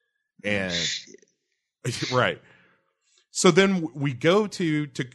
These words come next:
Speaker 2: uh, Takumi's family home, and we get the father, who is a character that's not in it nearly enough for my money,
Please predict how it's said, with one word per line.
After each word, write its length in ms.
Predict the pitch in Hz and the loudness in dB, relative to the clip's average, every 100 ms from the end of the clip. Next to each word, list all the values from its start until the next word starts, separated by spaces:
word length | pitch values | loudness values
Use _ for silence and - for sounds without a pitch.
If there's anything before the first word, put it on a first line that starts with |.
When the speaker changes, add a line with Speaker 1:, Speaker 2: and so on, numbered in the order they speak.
| _ 117 | _ 0
Speaker 2:
uh, 200 | 120 113 | 0 0
Takumi's 500 | 120 156 147 123 - | -2 -4 -2 -4 -6
family 580 | - 196 208 143 104 | -4 -4 -4 -4 -6
home, 580 | 87 90 80 76 78 80 _ | -6 -6 -6 -8 -12 -16 _
and 540 | 110 117 113 110 107 101 _ - | -6 -2 -2 -4 -6 -10 _ -18
we 160 | 120 117 | -8 -8
get 300 | 92 131 123 | -4 -4 -4
the 100 | 113 | -8
father, 460 | - 131 156 113 101 | 0 2 2 0 -2
who 140 | 104 | -4
is 120 | 92 | -6
a 60 | 92 | -8
character 400 | 110 95 - 90 | -8 -8 -8 -10
that's 240 | 90 - | -8 -8
not 160 | 104 101 | -8 -6
in 140 | 95 | -6
it 140 | 90 76 | -8 -8
nearly 440 | 90 113 127 90 | -8 -6 -4 -4
enough 260 | 80 80 78 | -6 -8 -10
for 100 | 80 | -10
my 180 | 82 104 | -6 -6
money, 420 | 73 69 65 64 | -6 -14 -20 -20